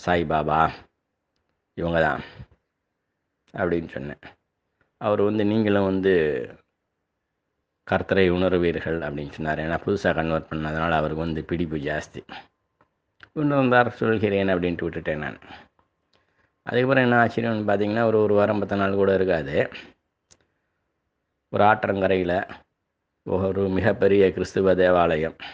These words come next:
எல்லா கதவுகளும் மூடப்பட்டிருக்கிறது. தென்னந்தோப்பு மாதிரி இருக்கு, பெரிய தோப்பா. எல்லாம் குளிர்ச்சியா இருக்கு. நான் வந்து ஒரு சின்ன பையனா இங்கிட்டு அங்கிட்டு ஓடிக்கிட்டு இருக்கேன்.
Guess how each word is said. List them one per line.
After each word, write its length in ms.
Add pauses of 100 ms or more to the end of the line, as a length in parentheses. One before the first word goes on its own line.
(1120)
எல்லா 280
கதவுகளும் 520
மூடப்பட்டிருக்கிறது. 920 (1200)
தென்னந்தோப்பு 500
மாதிரி 280
இருக்கு, 220
பெரிய 260
தோப்பா. 520 (720)
எல்லாம் 340
குளிர்ச்சியா 580
இருக்கு. 440 (1120)
நான் 220
வந்து 240
ஒரு 340
சின்ன 260
பையனா 380
இங்கிட்டு 160
அங்கிட்டு 340
ஓடிக்கிட்டு 220
இருக்கேன். 360